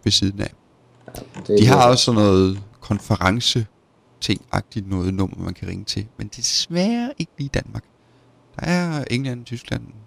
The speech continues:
Speaker 1: og så videre, men ikke lige Danmark.
Speaker 2: Mm.
Speaker 1: Desværre. Det er sådan lige det eneste.
Speaker 2: Ja, det kommer.
Speaker 1: Ja. Men det er da fikst.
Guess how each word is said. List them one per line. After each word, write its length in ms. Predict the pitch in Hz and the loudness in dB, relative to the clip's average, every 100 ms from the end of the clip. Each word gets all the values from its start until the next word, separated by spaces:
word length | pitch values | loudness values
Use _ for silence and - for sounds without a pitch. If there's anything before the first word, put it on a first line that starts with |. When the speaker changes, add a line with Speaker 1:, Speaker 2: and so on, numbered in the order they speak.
| _ _ _ | _ _ _
Speaker 1:
og 60 | 110 | -16
så 80 | |
videre, 240 | 101 101 107 110 | -12 -10 -10 -10
men 100 | 123 | -12
ikke 120 | - | -10
lige 240 | 110 110 113 _ _ _ | -12 -12 -16 _ _ _
Danmark. 320 | 95 98 95 | -10 -8 -8
Speaker 2:
Mm. 440 | 95 101 98 80 69 69 _ _ _ _ _ _ | -8 -6 -6 -10 -14 -20 _ _ _ _ _ _
Speaker 1:
Desværre. 220 | 101 - - _ _ _ _ - | -6 -4 -6 _ _ _ _ -2
Det 80 | |
er 40 | 120 | 2
sådan 180 | 127 117 | 4 4
lige 80 | |
det 100 | 95 | 2
eneste. 280 | 87 90 - _ _ _ _ - | 0 -6 -16 _ _ _ _ -10
Speaker 2:
Ja, 60 | - - - _ | -10 -10 -20 _
det 80 | - | -8
kommer. 380 | 90 60 60 - - - | -4 -6 -8 -16 -10 -10
Speaker 1:
Ja. 60 | - _ _ _ _ _ _ _ _ _ _ _ _ - | -10 _ _ _ _ _ _ _ _ _ _ _ _ -4
Men 80 | 107 | -4
det 40 | |
er 20 | |
da 60 | 87 | -6
fikst. 480 | - - - - | -10 -6 -6 -6